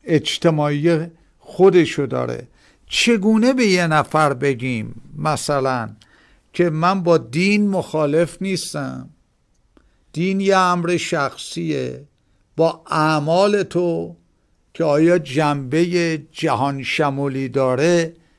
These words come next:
من می‌خوام مواجه بشم، نیت تو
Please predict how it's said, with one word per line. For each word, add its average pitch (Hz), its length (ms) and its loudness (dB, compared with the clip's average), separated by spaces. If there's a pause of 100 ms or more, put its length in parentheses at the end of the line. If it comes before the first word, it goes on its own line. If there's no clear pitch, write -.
(240)
من 156 200 0
می‌خوام 143 400 -4
مواجه 131 720 -2
بشم، 131 580 -6
نیت 151 800 -2
تو 143 340 -4